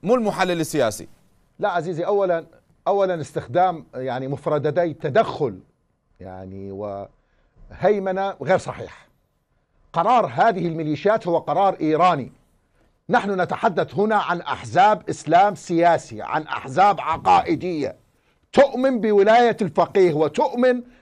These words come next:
Speaker 2: أن ما يقرره الخامنئي هو ما يقرره الولي الغائب. وبالتالي هذه، يعني، يعني، كأنه تريد أن تقول لي أنه كتائب حزب الله مؤمنة بولاية الفقيه، ولكن النجباء غير ص-،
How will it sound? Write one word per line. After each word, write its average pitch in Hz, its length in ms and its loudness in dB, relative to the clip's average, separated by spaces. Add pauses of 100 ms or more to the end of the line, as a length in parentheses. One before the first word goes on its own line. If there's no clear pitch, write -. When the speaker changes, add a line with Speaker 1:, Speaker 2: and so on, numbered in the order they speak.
(120)
Speaker 2:
أن 214 160 0
ما 214 160 2
يقرره 214 600 4
الخامنئي 254 840 0 (400)
هو 254 300 6 (420)
ما 220 140 4
يقرره 240 880 4
الولي 247 440 4
الغائب. 226 520 4
وبالتالي 202 880 4 (520)
هذه، 302 480 4
يعني، 202 320 2
يعني، 190 220 4
كأنه 320 440 2
تريد 262 360 4
أن 233 140 0
تقول 226 360 2
لي 165 300 0 (340)
أنه 226 380 4
كتائب 320 500 2
حزب 202 280 0
الله 202 460 4 (400)
مؤمنة 339 560 4
بولاية 240 600 4
الفقيه، 240 440 2
ولكن 294 420 2
النجباء 294 520 2
غير 285 160 6
ص-، - 140 -8